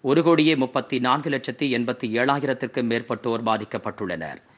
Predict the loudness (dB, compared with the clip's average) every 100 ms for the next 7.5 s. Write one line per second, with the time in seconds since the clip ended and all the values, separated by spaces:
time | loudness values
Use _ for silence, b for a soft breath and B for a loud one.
0 | b b b b _ 2 4 2 0 0
1 | 2 4 2 0 0 2 2 2 0 2
2 | 2 0 -4 -4 -2 0 2 0 -4 -4
3 | -2 -2 -2 -2 -2 0 -2 -2 -2 -4
4 | -8 -16 -18 _ b b b b -2 0
5 | 0 0 0 4 2 2 0 0 2 0
6 | -2 -2 0 2 0 -2 -8 -8 -4 -4
7 | -4 -6 -4 -6